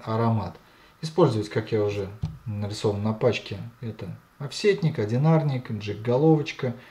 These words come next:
У меня вот эти приманочки больше всё-таки интереснее л-, работали именно на джиг-головках, где-то шесть-восемь грамм, недальний заброс где-то, и под берегом, когда судачок вечерком подходит поискать малька,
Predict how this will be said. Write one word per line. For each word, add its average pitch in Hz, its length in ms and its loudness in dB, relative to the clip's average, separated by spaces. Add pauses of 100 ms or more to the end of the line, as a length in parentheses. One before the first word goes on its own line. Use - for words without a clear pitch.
(120)
У 151 60 0
меня 160 360 6 (120)
вот - 100 -18
эти 117 160 0
приманочки 135 540 0
больше 113 340 2
всё-таки - 420 -6
интереснее 110 580 -2
л-, 110 180 -6
работали 107 500 0
именно 101 460 -2
на 98 400 -8
джиг-головках, 117 720 2
где-то 104 420 -2 (420)
шесть-восемь 143 960 0
грамм, 117 460 2 (680)
недальний 113 840 2
заброс 165 540 2 (140)
где-то, 127 400 -2
и 123 240 -2
под 107 220 -2
берегом, 104 520 2
когда 104 240 -4
судачок 107 500 -2
вечерком 107 440 -6
подходит 101 680 -4 (440)
поискать 101 480 -4
малька, 151 560 0